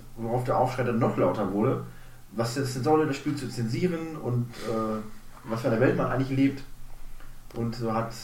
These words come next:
äh, Street Fighter fünf quasi schon direkt den ersten kleinen,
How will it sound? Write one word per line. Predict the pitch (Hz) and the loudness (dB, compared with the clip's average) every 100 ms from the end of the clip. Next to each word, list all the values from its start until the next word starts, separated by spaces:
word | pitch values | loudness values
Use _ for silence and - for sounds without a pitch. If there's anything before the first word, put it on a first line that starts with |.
| - - | -12 -8
äh, | 107 107 104 104 104 - - - - - - | -4 0 0 -2 -6 -14 -18 -18 -18 -18 -10
Street | 147 | -8
Fighter | - 120 113 | -2 0 0
fünf | - 120 - | 2 0 0
quasi | - 104 104 | 0 0 0
schon | 104 98 | -2 -2
direkt | 92 92 | 0 0
den | 92 | -2
ersten | 82 85 90 | -4 -4 -6
kleinen, | 87 76 76 73 | -8 -6 -6 -10